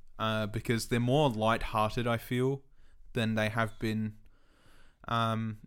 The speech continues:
in some of the previous generations. O-, obviously with, like, big old apple pie, for example. Um, and some of them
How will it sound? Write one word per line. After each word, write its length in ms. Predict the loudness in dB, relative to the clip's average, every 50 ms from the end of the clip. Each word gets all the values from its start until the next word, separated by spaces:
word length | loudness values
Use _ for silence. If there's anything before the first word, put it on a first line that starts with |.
| -14 -8
in 200 | -4 -2 -2 0
some 220 | 0 0 2 2 2
of 40 | 2
the 60 | 0
previous 420 | 0 2 2 2 2 0 -2 -2
generations. 760 | -2 -2 0 2 2 2 0 0 0 -2 -2 -4 -6 -8 -12 -14 -14 -14 -10 -4 -2
O-, 140 | -2 2 2
obviously 380 | 2 2 2 0 2 2 2
with, 140 | 0 2 2
like, 180 | 2 0 0 0 -4 -12 -18 -20 -18 -16 -14 -14 -14 -4 -2
big 140 | 0 2 4
old 160 | 4 4 4
apple 240 | 2 2 0 -4 -4
pie, 420 | 0 4 4 6 6 4 2 0 -4
for 160 | -4 -2 -2
example. 540 | -2 -2 -2 -2 -2 -2 -2 -4 -4 -4 -6 -10 -16 -20 -20 -20 -20 -20 -20 -20 -16 -4 0
Um, 480 | 2 2 4 4 2 2 0 0 -2 -4 -2 0
and 300 | 2 2 2 2 0 0
some 340 | 0 2 6 6 6 8
of 200 | 6 4 4 4
them 220 | 2 2 2 2